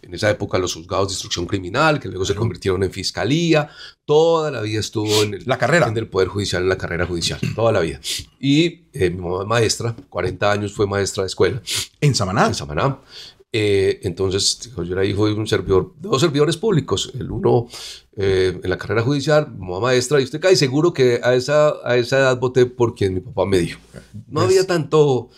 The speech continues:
Speaker 2: Eh,
Speaker 1: Uno a
Speaker 2: el
Speaker 1: los dieciocho en
Speaker 2: aquí,
Speaker 1: un pueblo.
Speaker 2: aquí en mi casa no me fue tan bien. <laughs>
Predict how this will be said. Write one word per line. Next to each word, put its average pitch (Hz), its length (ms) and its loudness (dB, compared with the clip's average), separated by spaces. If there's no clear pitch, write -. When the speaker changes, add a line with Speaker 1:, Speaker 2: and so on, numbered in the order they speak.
Speaker 2:
Eh, - 220 -8
Speaker 1:
Uno 196 140 0
a - 20 4
Speaker 2:
el 208 60 6
Speaker 1:
los 156 100 4
dieciocho 160 480 2
en 180 80 0
Speaker 2:
aquí, 156 100 4
Speaker 1:
un 165 60 0
pueblo. 185 220 4
Speaker 2:
aquí 175 100 4
en 170 80 2
mi 208 100 -2
casa 208 260 2
no 208 120 0
me 202 120 2
fue 180 140 6
tan 175 220 2
bien. 208 160 4
<laughs> 508 680 0